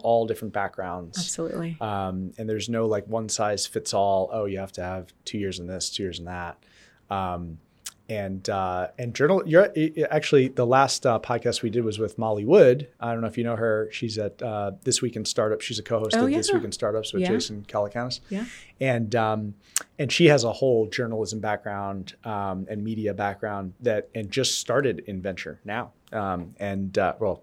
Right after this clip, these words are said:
Speaker 1: as of a year ago. And, uh, and like you, I think brings a totally different perspective than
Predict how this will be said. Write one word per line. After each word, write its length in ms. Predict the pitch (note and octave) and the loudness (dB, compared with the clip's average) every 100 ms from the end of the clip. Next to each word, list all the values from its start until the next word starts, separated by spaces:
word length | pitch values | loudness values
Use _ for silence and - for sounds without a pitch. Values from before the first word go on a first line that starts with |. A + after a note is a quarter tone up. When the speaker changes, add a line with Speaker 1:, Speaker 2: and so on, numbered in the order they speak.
| - | -8
Speaker 1:
as 120 | G#2 | -8
of 80 | F#2 | -6
a 60 | F#2+ | -4
year 160 | G#2 | -2
ago. 260 | A2 F2 F2 - - - - - _ A#2+ | -2 -4 -8 -14 -20 -20 -20 -20 _ -4
And, 380 | A2 G2+ G2 | -2 -2 -2
uh, 360 | G#2 G2 G2 G2 - | 0 2 2 0 -4
and 340 | C3+ A#2+ A2 - - | -4 -4 -4 -8 -6
like 260 | A#2 G#2+ C#3 | -2 -2 2
you, 280 | D#3 C3+ | 4 4
I 80 | G#2 | 4
think 320 | G2+ A2 - | -2 -8 -8
brings 560 | A#2+ A#2 A2 G#2 G2+ - - | -4 -2 -2 -6 -6 -8 -8
a 100 | A2+ | -12
totally 500 | F#2+ - C#3+ C#3+ B2+ | -10 -4 0 2 2
different 260 | A2+ A#2 A2 | 0 -4 -8
perspective 560 | A2 - A#2+ A#2 G#2+ | -8 -4 -4 -2 -4
than 300 | G#2 G#2 F#2+ | -2 -4 -6